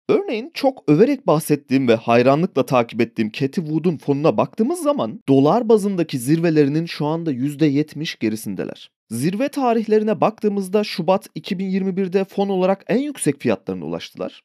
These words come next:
Yani neredeyse tam üç yıl gibi bir zaman içinde, ayrıca yine de bir detay olarak sürekli şekilde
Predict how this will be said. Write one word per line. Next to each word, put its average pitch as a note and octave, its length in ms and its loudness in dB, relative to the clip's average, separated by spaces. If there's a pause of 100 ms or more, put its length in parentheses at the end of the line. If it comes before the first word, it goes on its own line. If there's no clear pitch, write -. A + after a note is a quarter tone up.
Yani G2+ 320 -2
neredeyse F3 520 0
tam F#3 400 -2
üç A3+ 260 -2
yıl D#3+ 160 2
gibi D3+ 200 0
bir D3+ 60 -4
zaman C#3 300 2
içinde, A#2 460 -2
ayrıca B2+ 420 2
yine C3 280 0
de C#3+ 120 0
bir C3 100 0
detay B2+ 240 -2
olarak B2+ 340 0
sürekli E3 520 0
şekilde - 560 -6